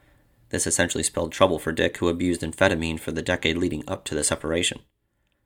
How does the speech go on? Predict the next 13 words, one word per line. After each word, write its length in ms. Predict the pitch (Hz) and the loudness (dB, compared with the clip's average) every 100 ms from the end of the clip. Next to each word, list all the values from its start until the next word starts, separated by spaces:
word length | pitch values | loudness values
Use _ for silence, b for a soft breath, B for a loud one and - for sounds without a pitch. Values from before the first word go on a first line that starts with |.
| _ _ | _ _
The 100 | - | 2
abuse 320 | 95 107 104 90 | 2 4 2 4
of 80 | |
the 80 | 85 | 2
substance 420 | - 82 - - | 2 2 0 -4
was 160 | - 82 | -2 -2
largely 380 | 90 95 95 85 | 2 2 4 0
due 160 | 82 | 0
to 80 | 78 | -4
Dick's 320 | - 85 - | -2 -2 -2
regimented 640 | - 85 82 85 85 - 80 | -4 -2 0 0 -2 -4 2
writing 280 | 87 95 73 | 2 2 -2
schedule. 420 | - 80 - - | -4 -4 -6 -12